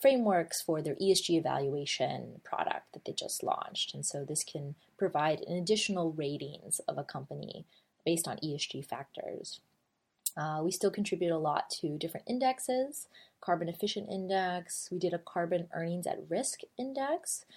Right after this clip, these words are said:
which is looking at how the different companies, um, have exposure to carbon taxes and kind of choosing the ones that have less or are managing it well.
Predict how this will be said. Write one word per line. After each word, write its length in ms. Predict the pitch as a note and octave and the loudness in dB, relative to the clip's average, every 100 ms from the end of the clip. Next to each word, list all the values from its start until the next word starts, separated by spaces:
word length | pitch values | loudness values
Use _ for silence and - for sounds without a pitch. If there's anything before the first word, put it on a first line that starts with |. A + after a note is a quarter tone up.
| - - | -20 -6
which 180 | F3+ F#3 | -2 0
is 160 | F3 | 2
looking 360 | E3+ - F3+ F3 | 0 -2 -8 -4
at 300 | - D#3 D#3 | -2 0 -2
how 240 | - - F3 | -2 2 2
the 100 | F3+ | 2
different 300 | F3 - - | -2 -8 -8
companies, 760 | - E3 E3 D#3+ D#3 D3+ - - | -6 -4 -2 -2 -2 0 -2 -4
um, 400 | - D#3 D3+ D3 - | -6 -4 -4 -6 -6
have 140 | F#3 E3+ | -2 -2
exposure 500 | - - E3+ E3+ F3 | -2 0 0 0 -2
to 80 | E3+ | -6
carbon 400 | - D3 C#3+ C#3+ | -6 -6 -4 -6
taxes 720 | - D#3+ - - E3 - - - - - _ - | -8 -8 -8 -2 0 2 0 -6 -14 -20 _ -4
and 300 | C#3+ C3+ C#3+ | -2 -2 -4
kind 100 | D3 | -6
of 100 | C#3+ | -2
choosing 300 | E3+ D#3+ D#3+ | -2 0 -2
the 80 | C#3+ | -2
ones 220 | C#3 D3 | -4 -4
that 120 | D#3+ | -8
have 140 | E3 D#3 | -10 -8
less 440 | E3 C#3+ D3 - - | -4 -2 -2 -4 -6
or 220 | C3+ B2 | -6 -4
are 80 | D3+ | -2
managing 480 | E3+ D3+ D#3 D#3+ D3 | -2 -2 -4 -4 -6
it 140 | C3+ - | -6 -2
well. 400 | F3 F3+ C4 | -2 0 -2